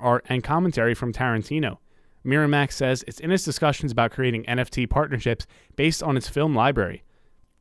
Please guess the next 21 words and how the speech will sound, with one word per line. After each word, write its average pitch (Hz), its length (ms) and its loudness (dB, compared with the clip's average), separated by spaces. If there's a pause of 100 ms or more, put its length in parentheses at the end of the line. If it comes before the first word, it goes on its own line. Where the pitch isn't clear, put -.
(120)
The 139 100 0
studio 135 480 4
argues 143 480 2
that 117 160 0
Tarantino's 120 580 0
agreement 113 540 0
devalues 127 640 2
those 113 200 0
plans. - 500 -8 (920)
An 139 80 0
original 165 380 4
cast 160 380 2
member 160 260 2
on 120 160 0
the 120 80 0
hit 123 180 -2
Fox 120 340 2
show 120 200 0
nine 117 380 2
one 135 240 4
one 135 260 2